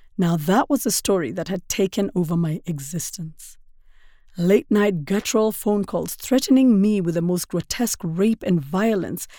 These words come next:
if I continued with this story had sent me into a dark place, sitting in my apartment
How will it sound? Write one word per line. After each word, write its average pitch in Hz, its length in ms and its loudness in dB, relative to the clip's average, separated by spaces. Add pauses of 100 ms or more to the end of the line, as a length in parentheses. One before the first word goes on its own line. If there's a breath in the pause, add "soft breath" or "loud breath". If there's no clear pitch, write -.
(140 loud breath)
if - 160 -4
I 180 60 -2
continued 202 640 0
with 196 100 0
this 175 160 -2
story 175 480 -2 (300 soft breath)
had 190 180 -2
sent - 380 0
me 214 120 0
into 180 320 -2
a 170 80 -2
dark 196 540 -4
place, 160 500 -4 (500)
sitting 226 520 2
in 196 140 2
my 170 120 2
apartment 220 640 -4